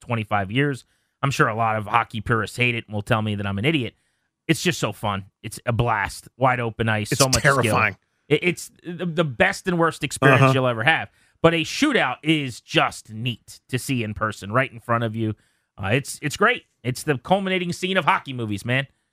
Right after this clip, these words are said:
Speaker 1: And I don't just mean the Mighty Ducks, okay? I know you like to jump all over the Mighty Ducks references.
Speaker 2: Right, that's the one I know.
Speaker 1: You just name a hockey movie, there's a shootout in it probably because it's so dramatic and so perfect and made for a film.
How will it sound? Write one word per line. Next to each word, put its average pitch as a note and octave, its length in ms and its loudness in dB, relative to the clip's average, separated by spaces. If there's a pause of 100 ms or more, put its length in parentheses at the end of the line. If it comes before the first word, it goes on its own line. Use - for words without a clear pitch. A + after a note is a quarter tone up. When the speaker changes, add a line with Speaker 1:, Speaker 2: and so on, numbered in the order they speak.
(140)
Speaker 1:
And D3 60 8
I F3+ 40 8
don't G3+ 140 -2
just G#3+ 160 0
mean A3+ 140 2
the A3+ 60 2
Mighty A3 200 2
Ducks, - 340 0
okay? D3+ 220 2
I E3 100 2
know F3 100 0
you F#3 220 -2
like F3+ 200 0
to E3+ 80 -6
jump F3 220 2
all F3+ 120 2
over F3+ 140 -2
the F3+ 80 -6
Mighty F#3 180 0
Ducks G3+ 220 0
references. A#2 360 -4
Speaker 2:
Right, C#3+ 140 6
that's F3 240 4
the E3+ 80 4
one E3 160 4
I D3+ 140 8
know. A#2+ 200 -2 (120)
Speaker 1:
You G3 80 -8
just G3 200 -2
name A#3+ 300 0
a A3 60 2
hockey F#3+ 280 -2
movie, E3+ 300 0
there's D#3+ 220 -2
a - 20 -4
shootout D#3+ 400 0
in B2+ 100 -6
it A#2 140 -8
probably A2+ 460 0
because A#2+ 320 -2
it's A#2+ 120 -8
so E3 200 2
dramatic B2+ 480 -2
and A#2 100 -10
so C3 140 2
perfect A#2+ 420 -4
and A#2 140 0
made B2 180 0
for A#2 120 0
a G#2+ 40 -2
film. F3 320 0